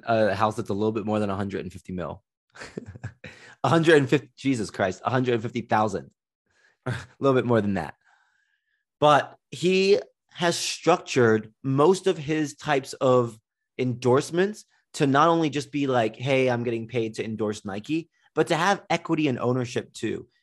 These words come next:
And this is, like, a huge principle. And this is where I'm saying, I don't know where his financial acumen came from. Maybe he just surrounded himself with the right people,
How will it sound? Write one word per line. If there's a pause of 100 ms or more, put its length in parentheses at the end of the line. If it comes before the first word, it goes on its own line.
And
this
is,
like,
a
huge
principle.
And
this
is
where
I'm
saying,
I
don't
know
where
his (300)
financial
acumen
came
from.
Maybe
he
just
surrounded
himself
with
the
right
people,